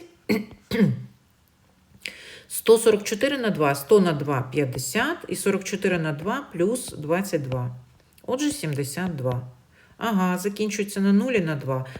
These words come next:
Знову можна поділити на два, якщо не бачите більше число. Е, значить, е, тридцять на два — це п'ятнадцять. Сімдесят два поділити на два.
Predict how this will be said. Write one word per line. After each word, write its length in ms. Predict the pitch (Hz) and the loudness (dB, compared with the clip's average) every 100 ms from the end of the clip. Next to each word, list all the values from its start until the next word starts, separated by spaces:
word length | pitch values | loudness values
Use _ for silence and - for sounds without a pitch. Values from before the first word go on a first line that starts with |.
| - | -10
Знову 380 | 170 190 226 226 | -2 2 2 0
можна 400 | 226 226 214 226 | -2 -4 -4 -4
поділити 480 | 220 208 214 220 202 | -2 2 4 2 0
на 140 | 208 | 0
два, 340 | 196 208 208 - | 0 0 -2 -2
якщо 240 | 190 - | -4 -2
не 100 | 190 | -2
бачите 460 | 180 185 185 - 180 | 0 0 0 -4 -6
більше 400 | 160 170 147 156 | -4 -4 -4 -8
число. 500 | - 165 - 156 156 - - - - - | -6 -6 -2 -2 -4 -14 -18 -18 -16 -2
Е, 240 | 165 165 156 | 2 4 2
значить, 420 | 175 180 190 185 | 0 -2 -2 6
е, 560 | 175 170 160 156 90 160 - | 8 8 6 2 0 -2 0
тридцять 640 | 208 214 196 202 233 - | 4 6 6 4 0 0
на 100 | 156 | -4
два — 280 | 139 139 127 | -2 -2 -4
це 180 | - - | -4 -4
п'ятнадцять. 720 | - - 302 339 339 330 311 - - - _ - - _ - | -2 -2 -2 -4 -4 -8 -8 -16 -16 -16 _ -20 -20 _ -10
Сімдесят 720 | - 208 202 208 202 175 147 | 0 4 4 4 2 0 0
два 360 | 151 175 226 311 - - - | 0 0 0 -4 -14 -20 -4
поділити 420 | 180 170 208 208 | 2 4 4 2
на 100 | 185 | -2
два. 420 | 147 131 131 120 | 0 -2 -2 -2